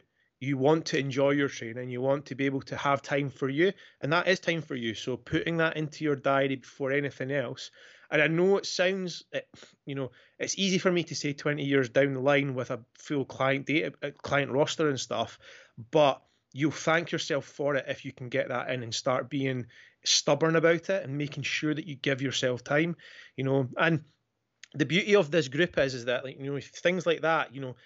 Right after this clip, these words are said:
if you manage to put the facade on for the day and you're, you've managed to do it, you can unload on the group and just say, "Look, guys, you know, there's so many people put up posts saying, 'Look, I've had a really shit day.'" I don't really want, it's, I'm not here for sympathy. I just want to unload it and vent it, and that's it out in there,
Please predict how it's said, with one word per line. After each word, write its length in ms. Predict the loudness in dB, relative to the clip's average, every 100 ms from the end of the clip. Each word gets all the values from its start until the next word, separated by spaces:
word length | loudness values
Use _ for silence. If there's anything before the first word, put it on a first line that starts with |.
| _ -4
if 200 | -4 -2
you 80 |
manage 280 | -2 -2 -2
to 60 | -8
put 200 | -10 -10
the 60 |
facade 480 | -10 -8 0 0 0
on 120 | -4
for 180 | -6 -10
the 80 | -10
day 340 | -4 -2 0 0
and 100 | -2
you're, 200 | -6 -8
you've 220 | -14 -4
managed 220 | 0 0 -2
to 80 |
do 140 | -2 -2
it, 120 | -2 -8 -20 _ -6
you 120 | -2
can 140 | 2
unload 420 | 2 4 4 4 4
on 140 | 0
the 60 | 0
group 340 | 4 2 2
and 100 | -8
just 200 | -8 -8
say, 140 | -6 -4
"Look, 220 | -4 0
guys, 360 | 2 2 0
you 60 | -4
know, 80 | -4
there's 140 | -2
so 160 | -2 0
many 200 | 2 0
people 220 | -2 -6
put 260 | -8 -4 -2
up 140 | -2
posts 280 | -2 -2 0
saying, 180 | -2 0
'Look, 200 | 0 -2
I've 80 |
had 140 | -4 -2
a 80 | 2
really 240 | 4 4
shit 320 | 4 2 2
day.'" 240 | 2 2 0 -12 -18 -16 -6
I 40 | 2
don't 240 | 6 8
really 180 | 8 8
want, 260 | 8 6 2
it's, 100 | -4
I'm 140 | -2 2
not 160 | 2
here 160 | 2 0
for 160 | -2
sympathy. 580 | 0 0 0 -4 -2 -2 -4 -14 -12
I 40 |
just 380 | -6 -2 0 0
want 300 | 2 2 2
to 140 | -2 0
unload 380 | 0 2 2 4
it 180 | 4 0
and 140 | -6
vent 360 | 2 2 2 2
it, 140 | 0 -2
and 140 | -6
that's 220 | -6 -6 -6
it 80 |
out 160 | -4 -4
in 120 | -2 2
there, 200 | 4